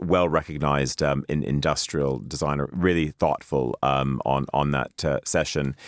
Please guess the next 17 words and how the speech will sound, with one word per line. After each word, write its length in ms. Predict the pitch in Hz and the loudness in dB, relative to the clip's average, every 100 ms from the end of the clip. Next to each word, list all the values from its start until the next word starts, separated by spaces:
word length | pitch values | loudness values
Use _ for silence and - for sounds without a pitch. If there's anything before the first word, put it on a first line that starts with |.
| - - | -10 2
We 100 | 90 | 2
also 200 | 87 90 | 4 2
had, 120 | - | 2
uh, 100 | 82 | 2
Mirko 300 | 85 80 87 | 2 0 -2
Kullberg, 560 | - 104 80 82 - 90 | 0 0 2 0 0 0
uh, 180 | 80 78 - - - - | 0 0 -8 -20 -18 0
of, 180 | 107 87 | 0 4
of 160 | 127 | 2
Artec 400 | - 147 147 147 | 6 6 4 0
fame, 400 | - 110 98 95 - | 2 2 4 2 2
uh, 300 | 90 90 80 | 2 2 2
but 180 | - | 0
now, 500 | 98 95 92 87 87 - | 2 2 2 2 2 2
um, 420 | 80 80 82 76 | 2 2 0 -2
heading 340 | 80 92 80 | -2 0 2
up, 140 | 71 | 0